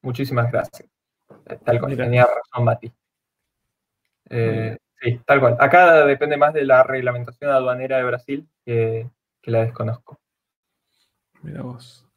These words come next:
Speaker 2: Entonces sí, la pagás acá en pesos, la vas a buscar allá a Pernambuco.
Speaker 1: Exactamente. Siempre está bueno porque los comentarios, o sea, yo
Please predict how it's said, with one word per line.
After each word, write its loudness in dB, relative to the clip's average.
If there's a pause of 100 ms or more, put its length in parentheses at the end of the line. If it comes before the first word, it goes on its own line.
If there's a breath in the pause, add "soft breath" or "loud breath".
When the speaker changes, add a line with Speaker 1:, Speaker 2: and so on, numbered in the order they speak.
Speaker 2:
Entonces -4
sí, -4
la -4
pagás -2
acá 0
en -2
pesos, -2
la -2
vas -2
a -2
buscar -4
allá -2
a -6 (260)
Pernambuco. -4 (720)
Speaker 1:
Exactamente. -6
Siempre 0
está 2
bueno 2
porque -6
los -2
comentarios, 0
o -20
sea, -14 (400)
yo 4